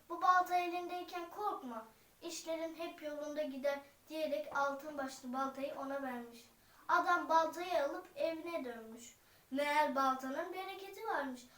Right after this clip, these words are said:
Adam baltayı kullandıkça zenginleşmiş. Evinin bereketi artmış. Önüne çıkan fakir insanlara da hep yardım etmiş. Konu komşu bu farkı fark eder fark etmez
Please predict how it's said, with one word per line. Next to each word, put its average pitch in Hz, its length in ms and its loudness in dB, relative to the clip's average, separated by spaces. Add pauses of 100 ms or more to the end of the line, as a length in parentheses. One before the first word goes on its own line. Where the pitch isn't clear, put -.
(160)
Adam 330 360 4
baltayı 339 400 4
kullandıkça 330 720 -4
zenginleşmiş. 403 920 -10 (400)
Evinin 269 480 -4
bereketi 427 560 -4 (160)
artmış. 247 500 -4 (1040)
Önüne 370 400 -2
çıkan 339 340 0
fakir 339 300 -4
insanlara 339 720 -2
da 392 160 -2 (200)
hep 453 300 -6
yardım 359 400 0
etmiş. 277 480 -6 (340)
Konu 403 320 0
komşu 330 520 0 (300)
bu 403 140 -8
farkı 330 440 4
fark 359 440 2
eder 294 360 2
fark 277 300 -2
etmez 339 480 -6